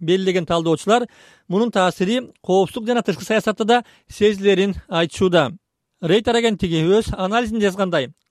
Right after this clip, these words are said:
тактынын мураскерлигине күч сүмдөрүн башкарган эки жашыраак ханзаданын чыгарылышы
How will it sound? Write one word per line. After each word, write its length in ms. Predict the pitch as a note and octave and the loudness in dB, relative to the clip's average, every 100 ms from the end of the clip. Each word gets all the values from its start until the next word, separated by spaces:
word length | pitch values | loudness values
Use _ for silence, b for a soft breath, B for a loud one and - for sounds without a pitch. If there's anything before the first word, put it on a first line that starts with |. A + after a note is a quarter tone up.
| _ | _
тактынын 340 | F3 E3+ A3 | -6 -4 -4
мураскерлигине 720 | A#3 A3 - G3 F3+ F3+ A#3 A#3 b b - | -2 -2 -2 -2 -2 0 -2 -4 b b -8
күч 280 | D#3+ A3+ - | -4 -4 -4
сүмдөрүн 260 | A3+ A#3 | -4 -2
башкарган 540 | A3 - G3+ G3 A3+ G3+ E3+ | -2 -2 -2 -2 -2 -4 -2
эки 360 | F#3+ A#3 G#3+ - | -2 -2 -6 -4
жашыраак 400 | E3 F#3 A3+ - | -4 -2 -2 -2
ханзаданын 400 | G#3 G3 G3 F3+ | -2 -2 -4 -4
чыгарылышы 560 | F#3 F3+ E3 - B3+ | -2 -2 -2 -4 -6